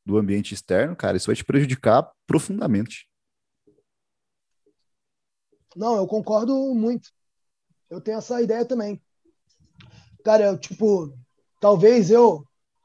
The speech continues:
Speaker 2: não vou falar que eu sou o mais, mas eu devo ser um dos mais, dos atletas elite que mais faz competições no ano. Tipo, agora não, porque pandemia, né? Mas, tipo, fora da pandemia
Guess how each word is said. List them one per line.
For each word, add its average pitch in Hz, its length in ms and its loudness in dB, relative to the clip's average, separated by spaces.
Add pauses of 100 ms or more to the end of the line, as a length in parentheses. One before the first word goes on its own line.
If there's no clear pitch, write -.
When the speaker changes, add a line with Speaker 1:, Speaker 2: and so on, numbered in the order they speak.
(580)
Speaker 2:
não 170 100 -4
vou 226 80 2
falar 226 240 0
que 226 60 0
eu 226 60 4
sou 247 180 4
o 233 60 4
mais, 196 280 2
mas - 200 -14
eu 190 60 -6
devo 208 160 0
ser - 120 -2
um 233 140 4
dos 240 160 2
mais, 180 320 -2 (400)
dos 165 140 0
atletas 208 420 4
elite 220 320 2
que 240 220 4
mais 214 240 2
faz 240 180 2
competições 233 540 0
no 226 120 2
ano. 175 260 -4 (580)
Tipo, 240 200 -2
agora 208 280 4
não, 254 180 4
porque 269 300 -2
pandemia, 254 520 0
né? 220 220 -8 (840)
Mas, 175 540 -4 (1300)
tipo, - 840 -12
fora 190 300 -2
da 214 100 2
pandemia 226 800 0